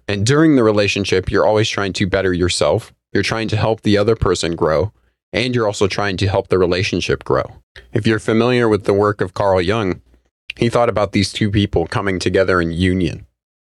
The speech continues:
Like, you're creating one whole, or creating something better than just those two separate people. And so in marriage, you're literally creating a contract with the government that you two are going to continue to be in this union,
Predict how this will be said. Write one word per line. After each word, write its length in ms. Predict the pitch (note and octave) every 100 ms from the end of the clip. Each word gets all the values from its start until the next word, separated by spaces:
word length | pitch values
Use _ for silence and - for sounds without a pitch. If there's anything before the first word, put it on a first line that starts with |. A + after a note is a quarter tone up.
| _ -
Like, 120 | G2
you're 140 | F#2
creating 600 | - G#2+ F#2+ F#2+ F#2 F2+
one 160 | F2+ E2+
whole, 420 | - F#2 C#2 G2 _ _ F#2+
or 80 |
creating 380 | - G#2+ G2+ G2
something 360 | - F#2 F#2+ F2
better 300 | F#2+ F#2 E2+
than 360 | E2+ E2+ F#2 - -
just 260 | - E2+ -
those 240 | F2 D#2
two 160 | - F2
separate 380 | - D#2+ C2 -
people. 380 | F2 E2+ F2 _ _ _ _ _ -
And 100 | G2
so 200 | E3+ G2
in 120 | F2
marriage, 580 | A2 C#3 G2 F#2 - _ _ -
you're 120 | A2
literally 500 | G#2+ B2+ C3 A#2 G#2+
creating 500 | - G#2+ G#2 G#2+ F#2+
a 60 | F2
contract 720 | F#2 F#2+ F#2 D#2+ D2+ E2 -
with 400 | A2+ A2 B2 -
the 80 | A2+
government 560 | A2 G2+ F2+ F2+ - -
that 80 | G2
you 260 | G2 A#2+
two 180 | - A2+
are 100 | G#2
going 240 | G2 G2+ F#2+
to 100 | F#2
continue 520 | G2 F#2 - A#2+ A2
to 120 | G#2
be 300 | F#2+ G#2 G2 -
in 160 | A#2+
this 260 | B2 G#2+ -
union, 540 | G2+ G2 E2 E2+ D#2+